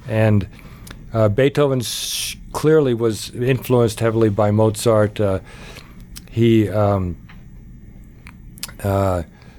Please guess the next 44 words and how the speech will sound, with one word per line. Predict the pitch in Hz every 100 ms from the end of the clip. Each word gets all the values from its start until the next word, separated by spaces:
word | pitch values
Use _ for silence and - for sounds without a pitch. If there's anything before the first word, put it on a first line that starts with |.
| - - -
was | 113
in | 127
his | 113
twenties | - 151 151 120 110
when | 117 110
Mozart, | 117 117 120 110 -
uh, | 110
passed | 107 110 107
away, | 110 104 110
so | 107 98
he | 92 104 107 101
knew | 101 117
Mozart. | 120 113 110 120 113 104 - - - - -
He, | - 113 107
um, | 92 104 98 92 85 - - - _ _ -
the | - 110
work | 120 143 143
that | 123
we're | 139
performing | 147 139 139 135 143 135
is | 117
an | 110
early | 104 139 147 143
work, | 120 120 127 - - - - - - -
uh, | 113 110 104
so | -
you | 113 123
will | 123 110
hear, | - 147 131 117 107 - - - - 117
uh, | 110 107
plenty | 104 - 135 120
of | 107
Mozart, | 117 110 - 110 101 87 -
uh, | 104 101
in | 92 127
his | 120 117
work, | 113 110
but | 110 107
you | 123
will | 127
also | 143 156 165
hear | 123 123 123
plenty | 117 127 117 123 107
of, | 107 107